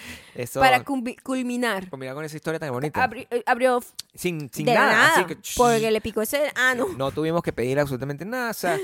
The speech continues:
Speaker 2: <gasps>
Speaker 1: maldiciones de Santa Mónica que todavía nos
Speaker 2: Ajá.
Speaker 1: persiguen, ya no.
Speaker 2: Me dan escalofríos cuando
Speaker 1: Sí,
Speaker 2: me acuerdo
Speaker 1: bueno,
Speaker 2: de esas
Speaker 1: que
Speaker 2: cosas.
Speaker 1: no habíamos compartido eso. Era una de las
Speaker 2: No.
Speaker 1: peores cosas.
Speaker 2: No.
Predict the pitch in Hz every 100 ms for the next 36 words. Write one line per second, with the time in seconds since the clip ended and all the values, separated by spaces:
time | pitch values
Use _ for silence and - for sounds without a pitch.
0 | 320 254 202 165 165 165 - 220 220 214
1 | 180 143 117 120 131 - 147 120 117 117
2 | 123 123 - 113 - 113 123 107 - -
3 | _ 226 254 247 320 392 302 240 247 208
4 | 185 185 185 196 220 233 214 196 165 160
5 | - 131 151 151 151 - 98 87 107 104
6 | 98 117 139 156 - 233 226 123 131 -
7 | 117 120 - 220 190 180